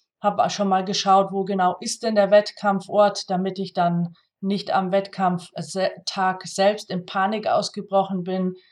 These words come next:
weil ich den Weg nicht gefunden habe. Verlass dich da auch nicht auf dein Navigerät oder auf die Karte, sondern stell einfach sicher, dass du den Weg kennst.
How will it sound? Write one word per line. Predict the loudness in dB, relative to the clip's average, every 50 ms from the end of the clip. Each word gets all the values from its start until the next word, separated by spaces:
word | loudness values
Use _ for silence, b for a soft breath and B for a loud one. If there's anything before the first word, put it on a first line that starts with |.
| B B B B _
weil | 0 0 0 0
ich | -2 -2
den | -2 0 0 0 -2 -2
Weg | -2 -2 -2 -2 -4 -12 -14 -8
nicht | -4 -2 -2 -2 -4 -6 -12 -16 -18 -18 -18 _ _ -20
gefunden | -8 -8 -8 -8 -6 -6 -4 -4 -4 -4 -4 -2 -2 -2 -2 -2 -6 -10 _ _ _ _ _ _ _ _ _ _ _ _ _ _
habe. | -6 -2 0 2 2 2 4 6 6 6 6 6 2 -4 -14 _ _ _ _ _
Verlass | -8 -2 2 2 2 2 0 -4
dich | -6 -4 0
da | 2 2
auch | 4 4 2
nicht | -2 -2 -4 -6
auf | -6 -4
dein | -2 -2 0 0
Navigerät | 0 0 0 -2 -4 -6 -4 -6 -4 -2 -2 -2 -2 -4
oder | -6 -4 0 0 0
auf | 0 -2 -6
die | -12 -14
Karte, | -10 -6 -2 -2 0 0 -2 -4 -6 -6 -6 -6 -8
sondern | -12 -6 -4 -2 -2 0 0 0 0 0 0 -2 -4 -8 _ _ _
stell | -20 -8 -4 -2 0 0
einfach | 0 -2 -2 -4 -6 -8
sicher, | -8 -6 -6 -6 -4 -2 -2 0 0 0 -2 -6
dass | _ -8 -8 -8 -8
du | -8 -10 -8
den | -6 -4 -4 -4 -4 -4
Weg | -6 -8 -8 -10 -12 -18 _ _ _ _ _
kennst. | -10 -4 -4 -4 -4 -4 -8 -10 -12 -12 -14 -18